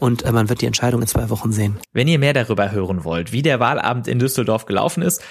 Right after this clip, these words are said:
Speaker 2: Helene Pawlitzki war den Abend über im Düsseldorfer Rathaus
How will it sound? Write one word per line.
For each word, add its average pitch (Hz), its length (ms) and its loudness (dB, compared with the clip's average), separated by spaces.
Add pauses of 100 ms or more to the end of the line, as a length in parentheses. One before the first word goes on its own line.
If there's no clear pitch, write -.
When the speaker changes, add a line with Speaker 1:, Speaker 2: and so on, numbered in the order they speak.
(220)
Speaker 2:
Helene 104 320 2
Pawlitzki 120 640 0
war 117 180 2
den 120 160 0
Abend 123 320 -2
über 117 220 0
im 110 100 -2
Düsseldorfer 107 580 -2
Rathaus 156 500 0